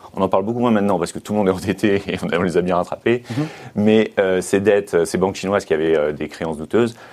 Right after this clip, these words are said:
Speaker 1: euh, avaient des difficultés à prêter. Et, euh, on leur a permis d'émettre des obligations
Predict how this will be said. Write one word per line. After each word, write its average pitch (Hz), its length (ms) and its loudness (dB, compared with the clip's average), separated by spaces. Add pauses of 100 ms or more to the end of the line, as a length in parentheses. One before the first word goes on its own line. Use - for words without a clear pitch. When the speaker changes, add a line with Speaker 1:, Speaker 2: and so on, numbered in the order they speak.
(320)
Speaker 1:
euh, 87 220 6
avaient 87 120 2
des 95 100 -2
difficultés 92 360 -4
à 110 60 4
prêter. 90 460 -2 (240)
Et, 85 180 4
euh, 76 300 0 (100)
on 87 80 -2
leur 87 160 4
a 90 60 0
permis 98 300 0
d'émettre 85 460 -2
des 71 200 -6
obligations 82 560 -2